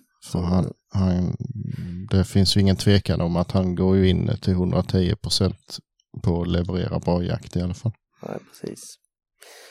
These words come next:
Speaker 2: Så in och kolla Inex Hunting på Instagram så, eh, hittar ni kontaktuppgifter där.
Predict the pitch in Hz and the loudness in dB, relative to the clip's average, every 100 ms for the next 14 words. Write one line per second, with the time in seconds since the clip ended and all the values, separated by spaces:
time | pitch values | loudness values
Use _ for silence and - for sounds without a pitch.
0 | - _ - - 113 98 92 - 113 104 | -20 _ -18 -12 -10 -8 -6 -2 0 0
1 | 95 - 110 98 92 92 - - 110 87 | 0 -2 -6 -6 -6 -6 -8 -6 -6 -6
2 | - 95 87 - - - 104 98 - - | -10 -10 -8 -12 -16 -14 -12 -10 -10 -8
3 | - 90 - _ - - 101 95 - - | -6 -8 -10 _ -20 -16 -14 -12 -14 -14
4 | 110 _ _ _ _ _ - - - 85 | -18 _ _ _ _ _ -18 -14 -12 -12
5 | - - - - - 98 - - - 90 | -10 -12 -12 -16 -12 -12 -12 -16 -12 -12
6 | - 113 107 | -10 -10 -10